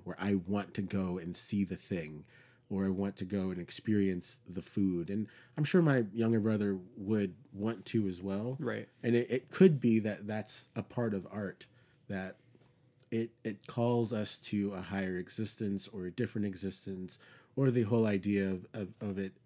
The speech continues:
Speaker 1: it enlightens us. And if you go with the allegory of the cave, it enlightens us to see out of the darkness that there's something else beyond what we know, you know? And so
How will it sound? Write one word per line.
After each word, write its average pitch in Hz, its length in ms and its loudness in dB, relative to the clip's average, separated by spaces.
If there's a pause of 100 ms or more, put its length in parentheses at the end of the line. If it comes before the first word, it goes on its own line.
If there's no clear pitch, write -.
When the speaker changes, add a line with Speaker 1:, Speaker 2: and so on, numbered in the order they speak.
Speaker 1:
it 107 100 0
enlightens 95 680 -2
us. 92 500 -6
And 98 180 -4
if 95 160 -8
you 95 60 -4
go 95 140 -4
with 90 120 -4
the - 140 -10 (100)
allegory 92 440 -2
of - 80 -10
the 95 80 -8
cave, 90 400 -4 (480)
it 107 240 2
enlightens 101 640 0
us 92 240 -4
to 95 100 -6
see 101 240 -4
out 101 140 -4
of 92 100 -6
the 95 80 -4
darkness 90 520 -4
that 92 120 -12
there's 92 160 -4
something 104 420 0
else 95 300 -6
beyond 90 540 -4
what 92 240 -12
we 87 100 -4
know, 85 200 -8 (1000)
you 98 100 0
know? 92 220 -4 (320)
And 117 120 -2
so 120 180 6